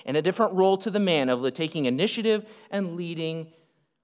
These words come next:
for the flourishing of the woman and for the flourishing of all. That's what good leadership is supposed to do. That leadership is seeking to serve those that it is leading, whether that's the husband leading his wife and his own family,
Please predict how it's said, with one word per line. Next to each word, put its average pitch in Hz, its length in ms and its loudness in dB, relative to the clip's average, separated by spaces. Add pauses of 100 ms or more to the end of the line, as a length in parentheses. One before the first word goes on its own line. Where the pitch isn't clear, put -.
(200)
for 220 280 4
the 202 120 2
flourishing 226 760 4
of 180 180 2
the 160 100 0
woman 196 440 2
and 165 180 -2
for 185 180 -2
the 165 100 -4
flourishing 175 840 -4
of 139 200 -6
all. 151 340 2
That's 196 280 2
what 220 140 0
good 190 220 4
leadership 185 600 -2
is 151 100 -8
supposed 151 420 -6
to 165 60 -16
do. 147 420 -6 (480)
That 160 140 0
leadership 226 500 2
is 180 100 -2
seeking 202 300 -4
to 185 140 -8
serve 214 720 2
those 147 520 2
that 170 140 2
it 160 120 -2
is 160 180 -4
leading, 160 520 -6 (200)
whether 180 240 2
that's 165 360 2
the 151 160 -2
husband 220 520 4
leading 180 240 4
his 127 180 2
wife 156 380 6
and 196 100 0
his 156 120 -2
own 147 180 0
family, 208 680 -2